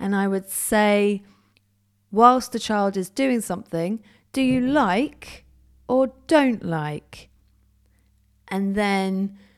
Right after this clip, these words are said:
perhaps if that child fully understood the concept, they could say, "I like this," or, "I don't like," or point at the symbol. And this was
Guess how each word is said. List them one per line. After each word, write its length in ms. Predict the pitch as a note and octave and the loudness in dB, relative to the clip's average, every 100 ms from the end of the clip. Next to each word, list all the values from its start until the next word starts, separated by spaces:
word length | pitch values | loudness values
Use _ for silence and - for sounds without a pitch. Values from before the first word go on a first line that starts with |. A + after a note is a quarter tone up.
| _ _ _ _ _ | _ _ _ _ _
perhaps 500 | - F#3 G#3 - - | -8 -6 -6 -8 -8
if 140 | G#3+ - | -8 -4
that 240 | G3+ - | -8 -6
child 580 | - A3 G3 F#3+ F#3 F#3 | -4 2 4 4 4 0
fully 380 | - B3+ B3 A3 | -2 2 4 4
understood 720 | G3+ F#3+ F#3 - A3 G#3 - | 0 -4 -8 -4 -4 -4 -6
the 100 | G3 | -8
concept, 920 | - A#3+ A3+ G#3 F3+ E3+ - - - - _ _ _ | -2 -2 0 -2 -4 -4 -4 -12 -20 -20 _ _ _
they 220 | G#3+ G#3 | 0 0
could 220 | G3+ G#3+ G3+ | 0 -6 -6
say, 680 | - G#3 F#3+ F#3+ F#3 F#3+ F3+ _ _ _ | -4 0 2 2 0 -2 -8 _ _ _
"I 280 | - F#3+ F3+ | -6 -4 -4
like 960 | F3+ G#3 G3+ F3+ E3 - - - - _ _ _ _ _ _ _ _ _ _ _ | -4 -4 -2 -2 -4 -10 -20 -20 -20 _ _ _ _ _ _ _ _ _ _ _
this," 340 | - D#3 D#3 - | -6 -6 -6 -8
or, 240 | - E3+ | -4 -4
"I 60 | E3 | -4
don't 440 | E3 G3 F#3 F#3 | -4 -2 -2 -6
like," 340 | F3 D#3 D#3+ - | -8 -8 -8 -4
or 240 | G3+ G3+ - | -2 -2 -4
point 720 | - C#4 G#3+ E3+ - - - _ _ _ _ _ _ - | 0 2 2 -4 -14 -18 -18 _ _ _ _ _ _ -10
at 220 | G3 - | -10 -10
the 140 | G3 F#3 | -10 -8
symbol. 720 | - G3+ F3+ F3 D#3+ D3+ E3+ _ _ _ _ _ _ _ _ _ _ _ _ | -6 -6 -6 -6 -8 -8 -14 _ _ _ _ _ _ _ _ _ _ _ _
And 320 | - A3 A3+ A#3+ | -2 0 0 0
this 220 | D4+ - | 0 0
was 160 | D4 | -4